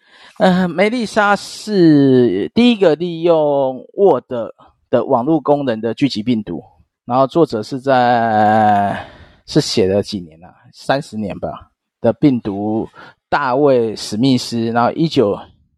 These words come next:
一九九九年三月二十六号，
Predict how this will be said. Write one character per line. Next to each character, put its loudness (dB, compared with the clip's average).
一 -4
九 2
九 0
九 -2
年 -6
三 0
月 -2
二 2
十 -10
六 2
号， -4